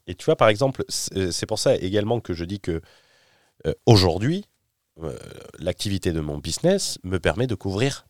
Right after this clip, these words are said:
très largement mes dépenses. Mais cependant, si j'arrête le business, je vais avoir un revenu semi-passif,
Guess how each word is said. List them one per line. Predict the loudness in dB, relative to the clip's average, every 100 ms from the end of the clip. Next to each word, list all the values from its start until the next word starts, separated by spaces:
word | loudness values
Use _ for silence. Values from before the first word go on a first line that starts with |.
| -6
très | -2 2 4
largement | 4 0 -2 0
mes | 0
dépenses. | -2 -4 -8 -10 -12 _ _ _ _ _ _ _ _ _ _ _ -2
Mais | 2
cependant, | 4 6 6 6 4 0
si | -6 -2
j'arrête | 0 4 4 4
le | 0
business, | -4 0 2 2 0 -4 -8 _ _ _ _ _ _ _ _ _ _
je | -4 -2
vais |
avoir | 0 2 2 0
un |
revenu | -2 0 2 2 2 0 -2
semi-passif, | -6 -6 -4 0 0 0 -4 -8